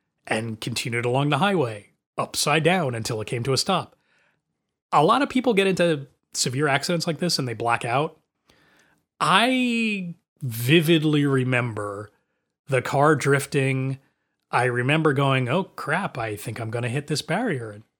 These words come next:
"Oh, crap, I'm going upside down. This is weird." And I'm looking out the front windshield, watching the road go by. I remember coming to a stop and going, "Okay, I guess I have to take my seatbelt off," 'cause I was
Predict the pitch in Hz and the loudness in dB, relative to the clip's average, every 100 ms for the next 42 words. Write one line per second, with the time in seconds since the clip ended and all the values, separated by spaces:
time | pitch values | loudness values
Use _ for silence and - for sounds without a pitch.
0 | - 294 285 262 262 - _ 208 247 160 | 0 0 0 -2 -2 -6 _ 0 2 2
1 | 139 127 - 156 147 120 202 240 110 101 | 2 -2 -2 -2 -2 -2 -2 -2 -6 -12
2 | - _ 123 139 175 151 160 254 143 117 | -20 _ -4 -2 0 0 2 2 2 0
3 | 113 113 107 123 127 123 131 - 135 120 | -4 -4 -6 -2 -2 -2 -4 -2 -2 0
4 | 127 120 - 123 120 117 110 110 117 120 | -2 -2 -2 -2 -2 -4 -6 -10 -2 -2
5 | - 123 113 113 117 117 117 113 117 110 | -2 -6 -4 -2 -2 -4 -4 -2 -2 0
6 | 110 110 107 - - - 113 117 113 113 | -2 -2 -6 -14 -6 -4 -2 -2 -4 -4
7 | - 127 113 - 110 - - 190 175 170 | -4 -4 -4 -8 -4 0 0 2 4 4
8 | 165 - _ _ _ _ _ _ - 127 | 2 -4 _ _ _ _ _ _ -6 -4
9 | 117 110 117 113 120 127 135 147 110 120 | -4 -4 -4 -4 -6 -4 -2 -2 -4 -4
10 | 127 113 127 123 - 139 127 113 - 196 | -4 -6 -6 -6 -4 -4 -4 -4 -2 -2
11 | 131 123 123 143 - 120 117 104 | -4 -4 -2 -2 -2 -4 -4 -6